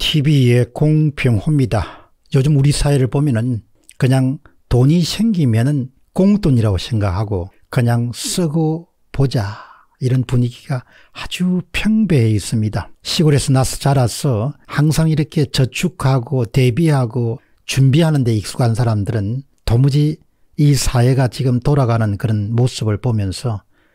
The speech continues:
참 이해하기가 힘듭니다. 비는 언제든지 내릴 수 있는데 우비와 우산을 준비하는 사람은 너무나 드물다는 생각이 듭니다. 올해 초가 세금 수입이 이십 조에서 삼십 조 원에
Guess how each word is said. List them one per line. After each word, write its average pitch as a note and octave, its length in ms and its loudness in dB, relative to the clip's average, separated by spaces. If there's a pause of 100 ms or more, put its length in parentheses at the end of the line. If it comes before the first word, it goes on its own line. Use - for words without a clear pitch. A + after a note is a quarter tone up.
(160)
참 E3+ 220 0
이해하기가 D#3+ 640 2
힘듭니다. D3 680 -4 (260)
비는 E3+ 260 4
언제든지 D#3 480 2
내릴 C#3+ 280 0
수 - 120 -6
있는데 A#2+ 400 -2 (580)
우비와 C#3 460 4
우산을 B2 460 2
준비하는 A2 420 -2
사람은 G#2 420 -4
너무나 B2+ 380 0
드물다는 B2+ 600 -2
생각이 G2 420 -6
듭니다. G2+ 440 -12 (320)
올해 C3 360 2 (440)
초가 C#3 760 -2 (240)
세금 D3+ 380 0
수입이 B2+ 600 -2
이십 - 480 -2
조에서 A2+ 440 -2
삼십 - 540 -2
조 A#2 180 -2
원에 G2 280 -2